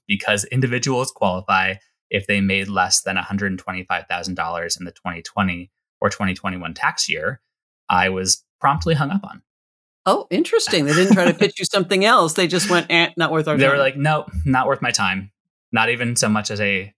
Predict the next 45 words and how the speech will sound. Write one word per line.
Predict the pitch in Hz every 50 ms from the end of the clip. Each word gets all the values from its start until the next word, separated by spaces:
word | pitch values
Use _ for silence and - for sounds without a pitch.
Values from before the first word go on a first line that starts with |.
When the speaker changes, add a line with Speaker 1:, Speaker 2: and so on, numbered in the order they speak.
| _
Speaker 1:
courtesy, | - - 127 113 110 104 - - 107 104
'Well, | 101 117 143 147 147 147 143 - _ _ -
sorry, | 92 85 123 110 104 98 98 95 92 101 107 _ -
you | 110
don't | 104 104 104
qualify,' | - 104 95 92 92 - 90 85 85 82
or | 85 87
whatever." | 87 92 95 90 87 85 82 82 - _ _ - - _ _
Uh, | - 92 92 165
Speaker 2:
Right. | 156 113 85 -
Speaker 1:
just | - 107 - -
hung | - - 135 123
up | 113 101 -
on | 80 - - _
because | - 104 - 107 98
I | 95 92
pushed | - - - - - -
Speaker 2:
Hmm. | 95 90
Speaker 1:
back | 90 87 -
a | - 95
little | 90 90 95 95 87 82
bit. | 78 - - - _ _ _ _ _ _ _ _ _ _
Speaker 2:
What | - 165 160
did | 170 151 151
you | 143 135 143 151
do | 143
next? | 135 143 139 - - - - - - _ _ _ _ _ _ _
Speaker 1:
Well, | - 117 104 107
I | 110 107 117
was | 117 113 -
still | - 143 135
out | 139 135 107
walking | 120 120 - 135
my | 120 117 107
dog. | 92 82 82 82 92 113 117 _ _ _ -
And | 104 101 101
so | - 104 98
I | 95 95 101
called | - - - - 95 -
back | 95 92 95 -
that | - 101 -
same | - 120 113 113
number | 101 90 95 104 - 135
<laughs> | - - - 185 156 - 202 190 - _ -
Speaker 2:
<laughs> | 160 - - - -